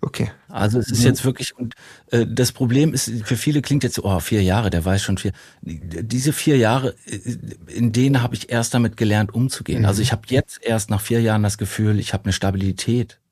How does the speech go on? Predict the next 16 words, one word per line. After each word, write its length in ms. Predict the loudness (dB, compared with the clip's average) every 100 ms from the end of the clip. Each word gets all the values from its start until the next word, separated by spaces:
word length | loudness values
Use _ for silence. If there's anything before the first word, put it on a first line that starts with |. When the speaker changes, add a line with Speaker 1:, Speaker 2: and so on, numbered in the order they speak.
| _
Speaker 2:
in 140 | -2
meinem 240 | 0 2 2
Leben, 340 | 2 2 0
auch 220 | -2 -2
mit 180 | -2 -2
dieser 380 | -2 0 0 -2 -6 -20 -10
Neurodiversität. 840 | -2 0 2 0 0 -2 -4 -8 -8 -16 _ -20 -20 -20 _
Und 160 | 2 2
das 180 | 0 -4
große 380 | -2 2 2
Problem 440 | 2 0 4 4 2
ist 160 | 0
ja, 140 | 0 0
wie 60 |
gesagt, 560 | 0 0 0 -2 -12 -20 -20 -20 -12
oder 280 | -6 -4